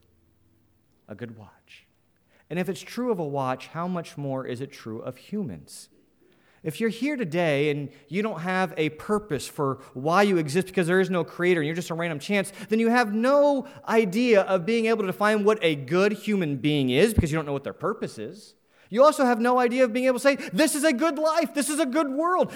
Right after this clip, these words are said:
this is the way the world should be." Why is tolerance even a good thing if you don't even know why we were created?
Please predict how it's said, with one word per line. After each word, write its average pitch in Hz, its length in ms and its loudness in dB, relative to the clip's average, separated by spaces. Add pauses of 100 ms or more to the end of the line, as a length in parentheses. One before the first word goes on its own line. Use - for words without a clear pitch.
this 277 240 2
is 285 120 -4
the 277 120 0
way 233 260 4
the 202 120 0
world 208 500 2
should 185 480 0
be." 120 400 -2 (460)
Why 151 300 -4
is 285 200 -4
tolerance 202 960 -10
even 160 380 -2
a 139 200 0
good 139 640 -8
thing 262 540 -10 (960)
if - 80 -20
you 110 60 -8
don't 131 80 -6
even 135 180 -4
know 123 180 0
why 98 600 -8
we 101 140 -14
were 92 320 -12
created? 87 640 -20